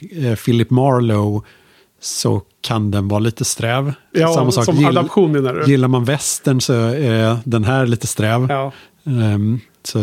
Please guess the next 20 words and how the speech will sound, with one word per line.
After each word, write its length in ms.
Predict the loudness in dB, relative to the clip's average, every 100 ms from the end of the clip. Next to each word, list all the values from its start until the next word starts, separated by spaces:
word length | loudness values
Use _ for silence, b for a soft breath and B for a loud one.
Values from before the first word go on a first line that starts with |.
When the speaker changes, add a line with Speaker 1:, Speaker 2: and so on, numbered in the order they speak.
| 0 0
Speaker 1:
de 400 | -4 -6 -6 -2
är 60 | 0
ju, 280 | 0 0 -2 -4 -10
Speaker 2:
Ja. 260 | -8 -8 -12 -10
Speaker 1:
eh, 460 | -4 -2 0 -2 -4 -10 -20 _ B B B B B B B _ -18 -16 -14
det, 500 | -14 -12 -2 0 2
man 420 | -2 -6 -2 0
har 180 | 2 2
ju 80 | 2
sjuttiotalets, 1040 | 0 0 -2 0 0 0 -2 -4 -8 -2
eh, 560 | 0 2 0 -2 -4 -4
motstånd. 920 | -2 0 0 -2 -4 -2 -2 -2 -2 -4 -10
Liksom, 360 | -10 -6 -4 0
det, 200 | 0 2
det 120 | 2
är 180 | 2 0
lite 500 | -2 0 0 0 -2
revolutionärt 1040 | -2 0 0 -2 0 0 -2 -8 -16 -16 -10
det 100 | -6
här. 220 | -6